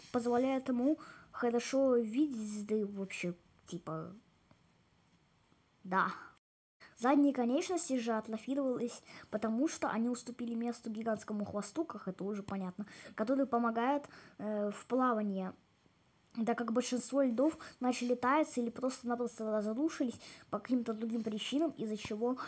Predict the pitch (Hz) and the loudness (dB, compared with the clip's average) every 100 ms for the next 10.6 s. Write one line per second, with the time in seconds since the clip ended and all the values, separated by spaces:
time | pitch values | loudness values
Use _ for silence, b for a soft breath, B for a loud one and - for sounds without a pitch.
0 | B - 208 254 240 226 214 214 240 302 | B -4 2 4 4 2 0 0 2 2
1 | 320 254 - 240 - - _ - 220 233 | 0 -2 0 0 -2 -10 _ -6 -2 -2
2 | 247 233 - 269 247 214 240 233 220 214 | -2 -6 -4 -2 -2 0 0 0 -4 -4
3 | 220 302 349 349 B B B B - 220 | -2 -2 -2 -8 B B B B -4 2
4 | 262 269 233 254 233 226 208 185 - _ | 4 4 2 2 2 0 0 -4 -14 _
5 | - - _ _ _ _ _ - - 226 | -20 -20 _ _ _ _ _ -20 -14 -4
6 | 254 277 233 277 269 240 233 226 294 339 | 2 2 4 4 4 2 -2 0 0 2
7 | 254 - - 254 247 - 233 269 254 208 | 2 0 -4 -2 -2 0 2 4 4 2
8 | 330 - 269 226 214 202 214 208 214 208 | 0 0 -2 -2 -2 -2 -2 -2 -2 -2
9 | 202 196 B B - 233 - 226 226 285 | -4 -6 B B -2 0 0 -2 -2 0
10 | 294 262 - 247 233 | 0 -2 -4 -6 -6